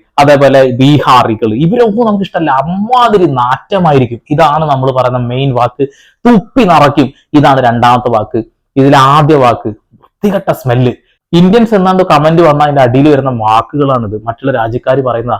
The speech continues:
വൃത്തികെട്ട മണം, മണം ഒന്ന് ഓർത്തു നോക്കിയേ എന്നുള്ളത് നമ്മളെയാണ് പറയുന്നത്. രണ്ടു നേരം കുളിക്കുന്ന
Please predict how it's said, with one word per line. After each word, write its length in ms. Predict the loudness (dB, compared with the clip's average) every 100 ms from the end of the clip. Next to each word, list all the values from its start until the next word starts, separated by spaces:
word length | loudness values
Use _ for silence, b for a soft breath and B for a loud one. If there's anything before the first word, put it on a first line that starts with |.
| -10
വൃത്തികെട്ട 640 | _ _ -18 -6 -6 -4 -4
മണം, 400 | -2 0 -2 -2
മണം 280 | -2 -2
ഒന്ന് 140 | -2 -4
ഓർത്തു 300 | -4 -4 -2
നോക്കിയേ 340 | -2 -2 -4
എന്നുള്ളത് 380 | -2 -2 -2 -2 b b _
നമ്മളെയാണ് 600 | -2 0 2 0 2 0
പറയുന്നത്. 440 | 0 -2 -2 -4 -4 b -2
രണ്ടു 220 | 0 2
നേരം 280 | 2 2 2
കുളിക്കുന്ന 580 | 2 0 0 0 0